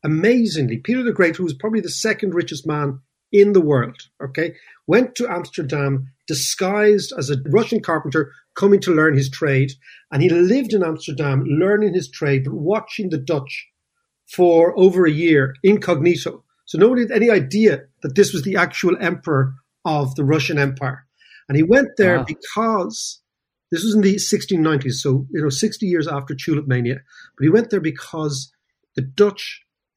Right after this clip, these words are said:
Speaker 1: were so far ahead of everybody else in every sphere. So he went back and he observed the way they built boats. He observed the way they traded. He observed the way they imported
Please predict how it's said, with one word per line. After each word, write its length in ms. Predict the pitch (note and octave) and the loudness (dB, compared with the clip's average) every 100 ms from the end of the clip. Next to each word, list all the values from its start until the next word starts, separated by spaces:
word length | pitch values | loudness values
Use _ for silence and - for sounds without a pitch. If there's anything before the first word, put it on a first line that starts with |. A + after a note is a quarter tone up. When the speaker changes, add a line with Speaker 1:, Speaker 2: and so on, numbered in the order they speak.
| _ _ _ _ _ _ | _ _ _ _ _ _
Speaker 1:
were 180 | C#3+ D#3 | -4 -2
so 380 | - - A3 A3+ | -2 0 0 0
far 340 | - F#3 E3 | -4 -8 -6
ahead 320 | C#3 D#3 D3 | -8 -6 -4
of 80 | C3+ | -4
everybody 440 | E3 C#3+ C3 B2+ | -2 -2 0 0
else 240 | B2+ A#2 - | 0 -2 -8
in 120 | E3 - - | -10 -12 -4
every 380 | F#3 F3+ E3 D#3 | -2 -2 -4 -6
sphere. 540 | C3 - C3 C3 - _ _ _ _ - | -6 -4 -2 -2 -6 _ _ _ _ -10
So 220 | - D3+ | -4 0
he 140 | G#3 | 2
went 260 | B3+ G#3+ - | 2 2 0
back 300 | D3 D3+ - _ _ _ _ - | -4 -4 -10 _ _ _ _ -4
and 360 | C#3+ C#3 C#3+ - - | -2 0 -2 -6 -10
he 200 | D3 C#3 | -8 -6
observed 500 | C3 A#2+ F3+ G3+ F#3+ | -8 -4 0 0 0
the 60 | D#3+ | -2
way 340 | C#3 C#3+ C#3 C3+ | 2 4 2 0
they 180 | C3+ B2+ | -2 -4
built 440 | C3 D#3 C#3+ - | -2 -2 -2 -4
boats. 480 | D3 F#3 - - - _ _ _ | -4 -4 -6 -16 -18 _ _ _
He 80 | C#3+ | -8
observed 380 | - C#3+ D#3+ C3+ | -2 0 0 0
the 60 | |
way 100 | C3 | 0
they 120 | B2+ A2 | 0 -2
traded. 640 | - D3+ E3 F#3 F#3 F#3+ _ _ _ | -6 0 2 2 0 -2 _ _ _
He 60 | C#3+ | -6
observed 400 | C3 D#3 D#3+ C3 | -2 0 0 -2
the 80 | C#3+ | 0
way 280 | C3+ C3+ C3 - | 2 2 2 0
they 400 | C3+ B2 A#2+ C3 _ _ _ | 0 0 -2 -8 _ _ _
imported 760 | E3+ C#3 - D#3+ D#3 D#3 C3+ | -4 -4 -2 -2 -2 -2 -6